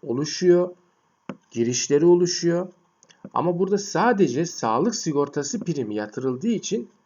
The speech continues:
emekliliğe sayılmıyor. Ama şöyle de bir durum var. Misal staj mağdurları E-Devlet'ten bir doküman aldıklarında sigorta girişleri o günler olarak görünüyor.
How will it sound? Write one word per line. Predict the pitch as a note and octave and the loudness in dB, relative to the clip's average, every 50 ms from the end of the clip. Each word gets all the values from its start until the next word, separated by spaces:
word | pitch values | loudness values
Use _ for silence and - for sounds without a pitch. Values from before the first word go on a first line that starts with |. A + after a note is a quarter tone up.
| _ - | _ -4
emekliliğe | D3 E3 F#3+ F#3+ E3+ F#3 - C#3 D#3 G#3+ A3+ | -2 0 0 0 -2 -2 -4 -2 2 2 2
sayılmıyor. | G#3 - F3+ E3 D#3 C3+ A#2+ G#2 G2 F2+ - _ _ _ _ _ _ _ _ _ _ _ _ _ _ _ _ - _ _ _ _ _ _ _ _ _ _ _ _ _ _ _ - | 0 2 2 2 2 2 -2 -6 -8 -10 -12 _ _ _ _ _ _ _ _ _ _ _ _ _ _ _ _ -20 _ _ _ _ _ _ _ _ _ _ _ _ _ _ _ 0
Ama | D#3+ G3 G3+ C#3+ G#2+ - - _ _ _ _ - - | 2 2 2 2 0 -4 -12 _ _ _ _ -20 -16
şöyle | - - - D3+ G3+ C4 C4 A#3+ | -16 -2 4 4 6 6 6 4
de | A3 G3 | 4 2
bir | E3 C3+ | 2 0
durum | C3 A#2+ A2 G#2 G2+ G2 A2+ | -2 -2 -2 -4 -4 -4 -4
var. | E3+ A3+ A3 - - _ | -4 -4 -6 -10 -16 _
Misal | - C#3+ C3+ - F3 E3 | -12 -8 -2 -2 -2 -2
staj | - - - - F#3 F3 D#3+ | -2 -4 -2 -2 -2 -2 0
mağdurları | D#3+ D#3+ D3+ D3+ C#3+ C#3 D3 C#3 C#3 C#3 C3 C3 C3+ B2 - - - _ _ _ _ _ _ _ - | -2 -2 -2 -2 -2 -2 -4 -4 -2 -4 -2 0 -2 -2 -2 -4 -16 _ _ _ _ _ _ _ -4
E-Devlet'ten | D3+ E3 - D3+ D3 C3+ B2 A#2+ A#2+ A2+ - _ A#2 A2 A2+ A#2 | -4 -4 -2 0 -2 -2 0 -2 -4 -8 -6 _ -8 -8 -6 -4
bir | C3+ C3+ C3+ C3 | -4 -4 -2 -2
doküman | C3 B2+ C3 - C#3+ D#3+ D#3 | -4 -4 -4 -6 -8 -6 -6
aldıklarında | C#3+ A#2+ G#2 G2+ G2 _ _ _ A2+ G2 F#2 F#2+ F#2+ A2 E3+ G#3 - - _ _ _ _ _ _ _ _ _ _ _ _ _ _ _ _ _ _ _ _ _ _ _ _ | -6 -8 -8 -10 -16 _ _ _ -18 -18 -16 -16 -10 -8 -8 -8 -8 -12 _ _ _ _ _ _ _ _ _ _ _ _ _ _ _ _ _ _ _ _ _ _ _ _
sigorta | - - - C3 C3 D#3+ G3 A3+ A3+ - F3 | -18 -8 -6 -2 4 4 4 4 4 2 0
girişleri | C3 A#2+ B2+ D#3 F#3+ G#3 - - - D#3 F3+ A#3+ | -2 2 2 2 2 2 -4 -2 0 2 2 2
o | A#3 - - F3+ F#3+ G3 | 0 -2 2 4 4 6
günler | F3 G3+ G3 F#3 E3+ D#3+ D3 | 6 6 4 6 4 4 4
olarak | C#3+ C3 B2+ B2+ B2+ B2 B2 - | 2 2 2 0 0 -2 -4 -2
görünüyor. | - A#2 G#2 G2+ G2 F#2 F2+ F2 | -2 -2 -2 0 -4 -6 -8 -10